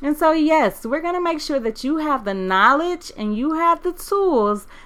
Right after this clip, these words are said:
that will allow you to make your dream of being an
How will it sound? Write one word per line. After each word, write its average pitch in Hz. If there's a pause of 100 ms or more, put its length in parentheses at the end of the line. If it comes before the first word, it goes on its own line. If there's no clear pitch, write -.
(160)
that 240
will 226
allow 220
you 233
to 226
make 196
your 247
dream 214
of 170
being 226
an -